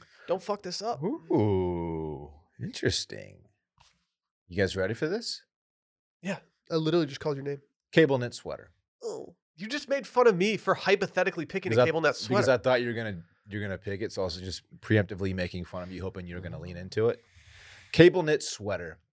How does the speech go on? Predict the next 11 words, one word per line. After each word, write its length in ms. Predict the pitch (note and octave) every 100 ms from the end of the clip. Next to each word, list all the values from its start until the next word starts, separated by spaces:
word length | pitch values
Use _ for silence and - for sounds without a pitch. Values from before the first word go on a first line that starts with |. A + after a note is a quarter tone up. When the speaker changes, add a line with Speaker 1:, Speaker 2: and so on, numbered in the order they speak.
| _
Speaker 2:
They 180 | A2 A#2+
probably 360 | A#2 - C3+ B2+
can't 240 | C3 A2+
pull 180 | B2+ A2+
it 40 |
off. 320 | A2 A2+ G#2+ - -
I 60 | G2+
understand 460 | G#2 G2+ G#2 G2
it's 60 | F#2+
kinda 220 | - G2+
hard. 300 | F2+ F#2 F2